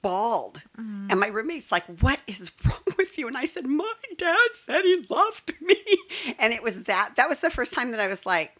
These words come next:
Speaker 1: you know, so there was kind of a realization, "Oh, that's weird," right? It was much later in my
Speaker 2: Mm-hmm.
Speaker 1: life when other challenges came on that I really realized that I'd missed
Speaker 2: Mm-hmm.
Speaker 1: that love. So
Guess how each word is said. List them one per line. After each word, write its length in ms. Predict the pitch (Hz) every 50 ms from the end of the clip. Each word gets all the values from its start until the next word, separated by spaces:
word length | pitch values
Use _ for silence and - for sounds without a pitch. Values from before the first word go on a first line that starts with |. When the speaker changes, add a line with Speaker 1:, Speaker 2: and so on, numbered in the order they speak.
| _ _ _ _ _ _ _ _ _ _ _ _ _ _
Speaker 1:
you 100 | - 214
know, 180 | 214 196 175 156
so 200 | - - - 208
there 140 | 190 202 190
was 160 | 185 190 175
kind 300 | - - - 254 226 220
of 80 | 208 165
a 180 | 151 139 139 117
realization, 880 | 147 156 185 180 170 170 165 160 - 170 175 175 - - 160 156 151 - -
"Oh, 260 | 165 180 175 165 147 _ _ 294 269 _ _ _ _ _ _ _ _ _ _ _ _ _ _ _ _ _ _
that's 260 | 233 254 - - -
weird," 460 | 175 151 135 131 127 139 160 185 196 _ _ _ -
right? 420 | 170 170 165 165 170 180 185 - _ _ _ _ - - - _ _
It 100 | 196 202
was 160 | 196 220 220
much 320 | 208 208 214 214 - -
later 440 | 170 160 143 120 95 78 - - - _ - 196 185 180
in 140 | 185 165 160
my 140 | 160 156 151
Speaker 2:
Mm-hmm. 80 | 151 147
Speaker 1:
life 380 | 147 143 143 147 143 - -
when 580 | - 147 151 147 147 143 139 139 139 139 139 - _ _ _ _ _ _ _ -
other 260 | 170 170 165 156 143
challenges 600 | - - - 147 143 151 151 160 160 175 175 170
came 300 | - - - 196 185 185
on 260 | 180 180 180 180 180 175
that 120 | 170 151
I 40 | 151
really 360 | 151 139 151 160 156 151 156
realized 560 | 147 139 151 147 147 147 139 135 139 139 - -
that 100 | 143 143
I'd 200 | 135 135 127 131
missed 680 | 135 139 139 139 147 - - - - - _ - -
Speaker 2:
Mm-hmm. 460 | - 190 190 170 165 180 175 170 170
Speaker 1:
that 300 | 165 160 139 - - -
love. 260 | 143 143 127 123 123 -
So 240 | - - 160 139